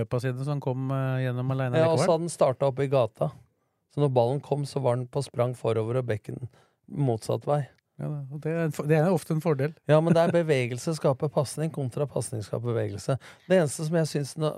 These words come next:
Speaker 2: at pasning skaper bevegelse, er i begynnelsen av kampen, for å ikke gi mat til motstanderen. Eller er det når risikoen er så stor, hvorfor da ikke flytte ballen over? Det var jo ett prinsipp på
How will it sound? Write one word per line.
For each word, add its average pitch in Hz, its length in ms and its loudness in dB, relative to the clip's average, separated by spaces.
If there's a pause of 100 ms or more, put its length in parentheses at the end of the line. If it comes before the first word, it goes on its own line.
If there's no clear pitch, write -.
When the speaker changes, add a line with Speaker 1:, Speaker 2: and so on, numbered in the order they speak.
Speaker 2:
at - 160 -4
pasning 117 320 -4
skaper 123 400 -2
bevegelse, 120 400 0
er 180 80 2
i 165 80 -2
begynnelsen 127 480 -2
av - 80 -8
kampen, 123 400 -6 (520)
for 170 80 4
å 165 60 6
ikke 143 180 -2
gi 139 80 2
mat 113 240 0
til 139 80 -2
motstanderen. 131 560 -2 (560)
Eller 165 240 6
er 180 160 6
det 160 60 2
når 170 160 4
risikoen 147 480 -4
er 131 100 -2
så - 120 -6
stor, 196 280 -2 (320)
hvorfor 151 400 4
da 151 80 6
ikke 147 200 -4
flytte 139 320 -2
ballen 127 300 2
over? 143 300 -2 (1800)
Det 147 80 6
var 151 160 6
jo 147 80 2
ett 123 160 0
prinsipp 151 560 -4
på 139 460 0